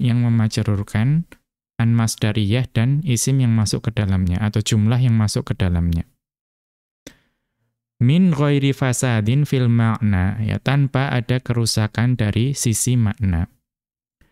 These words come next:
Nahwu contohnya, utabi'ul muhadhira hatta tantahiya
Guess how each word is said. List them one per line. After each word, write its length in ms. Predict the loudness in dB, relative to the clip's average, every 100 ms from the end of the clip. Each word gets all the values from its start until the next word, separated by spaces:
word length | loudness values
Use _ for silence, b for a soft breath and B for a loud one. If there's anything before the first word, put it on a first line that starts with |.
| _ _ -4
Nahwu 560 | -2 -2 -2 0 0 0
contohnya, 960 | -2 0 0 -4 -2 0 0 0 -4 _ _ _ _ _ _ _ _ _ _ -4
utabi'ul 1120 | 0 0 0 0 0 0 0 0 0 0 2 2
muhadhira 1300 | 2 0 0 0 0 0 0 0 0 0 0 -4 -8
hatta 880 | -12 -4 -4 -6 _ -6 -2 0 -2
tantahiya 1200 | -2 0 2 0 0 0 0 0 2 0 0 -4